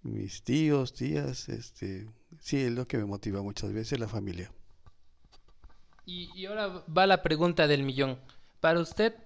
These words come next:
Speaker 2: ¿qué es la muerte? Empezamos con usted, don Arturo, que tiene más años de experiencia. Para usted, ¿qué es la muerte? No, no con un concepto que tal vez la encontremos en la rai o le pongamos en Google, ¿no? Pues, sino una experien-, para usted, ¿cuál es, este, qué es la muerte, no?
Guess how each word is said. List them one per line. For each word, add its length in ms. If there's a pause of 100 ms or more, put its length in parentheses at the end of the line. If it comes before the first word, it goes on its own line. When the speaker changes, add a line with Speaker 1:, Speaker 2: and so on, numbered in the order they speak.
(140)
Speaker 2:
¿qué 360
es 200
la 140
muerte? 400
Empezamos 440
con 160
usted, 200
don 180
Arturo, 340
que 120
tiene 260
más 220
años 220
de 60
experiencia. 640 (360)
Para 160
usted, 240
¿qué 160
es 80
la 120
muerte? 320
No, 280
no 220
con 140
un 120
concepto 800
que 100
tal 240
vez 280
la 160
encontremos 560
en 100
la 100
rai 460
o 140
le 280
pongamos 380
en 100
Google, 360
¿no? 200 (320)
Pues, 100
sino 220
una 160
experien-, 420
para 160
usted, 260
¿cuál 200
es, 280 (340)
este, 760
qué 100
es 80
la 80
muerte, 320
no? 220